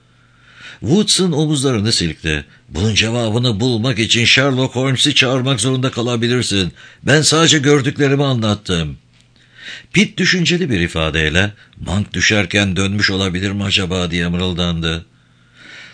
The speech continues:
"Boynu yüz seksen derece dönebilir miydi yani? Bunun için lastikten bir boynu olması gerekir."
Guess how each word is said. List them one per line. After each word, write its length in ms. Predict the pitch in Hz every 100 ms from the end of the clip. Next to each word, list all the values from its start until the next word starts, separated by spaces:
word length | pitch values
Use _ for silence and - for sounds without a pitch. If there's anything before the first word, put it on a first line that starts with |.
| -
"Boynu 360 | 90 151 170 185
yüz 280 | 156 -
seksen 460 | 147 151 - 180 160
derece 340 | 151 151 139
dönebilir 440 | 131 143 135 139 165
miydi 300 | 135 120 117
yani? 420 | 110 101 101 98 - -
Bunun 260 | 110 180
için 320 | 170 151 151 127
lastikten 640 | 139 - 151 - 156 147
bir 220 | 147 120
boynu 280 | 135 135 143
olması 360 | 131 120 110
gerekir." 640 | 107 98 95 92 90 73